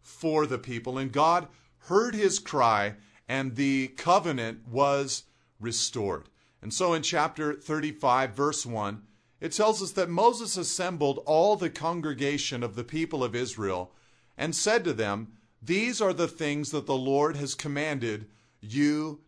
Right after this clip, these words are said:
to do." In that phrase from Moses there in verse one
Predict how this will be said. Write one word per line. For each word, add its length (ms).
to 560
do." 400
In 280
that 380
phrase 680
from 260
Moses 460
there 260
in 80
verse 340
one 360